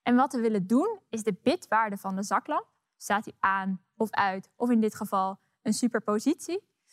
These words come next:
die bitwaarde willen we teleporteren naar de kamer op de maan. We teleporteren dus niet de zaklamp zelf, maar de informatie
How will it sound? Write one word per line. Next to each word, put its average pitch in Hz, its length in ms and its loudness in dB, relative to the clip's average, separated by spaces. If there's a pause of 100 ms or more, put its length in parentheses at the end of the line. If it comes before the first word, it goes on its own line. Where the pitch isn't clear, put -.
(280)
die 269 160 4
bitwaarde 302 760 -2
willen 254 200 2
we 240 120 0
teleporteren 254 840 -2
naar 214 140 -2
de 220 60 -2
kamer 220 340 -2
op 202 120 -6
de 202 80 -2
maan. - 340 -8 (760)
We 226 80 2
teleporteren 302 640 0
dus 240 140 2
niet 285 200 4
de 214 80 -4
zaklamp 208 400 -2
zelf, 233 560 0 (380)
maar 269 300 4
de 285 100 -4
informatie 233 760 -2